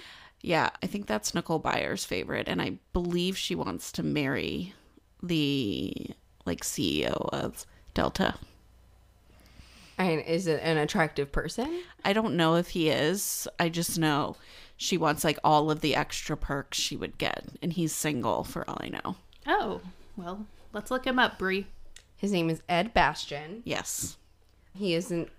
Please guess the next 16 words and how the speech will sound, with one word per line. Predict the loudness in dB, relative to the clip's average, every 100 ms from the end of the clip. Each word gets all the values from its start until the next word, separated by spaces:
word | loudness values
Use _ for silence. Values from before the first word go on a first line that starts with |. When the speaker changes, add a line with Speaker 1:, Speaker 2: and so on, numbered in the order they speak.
| -4
Speaker 2:
older | -2 2 2 2
white | 2 0 0
gentleman. | -2 0 0 -2 0 -2 -4 -12 -20 -20 -20 -20 -20 -20 -20 -12
The | -10
photo | 2 4 6
I | 6
have | 4 0
of | -2 -6
him | -4 -4 -4
is | -6 -6
his | -8
headshot | -4 -2 2 2 2
in | -2
a |
blue | -2 -2 -2
suit. | -4 -4 0 -2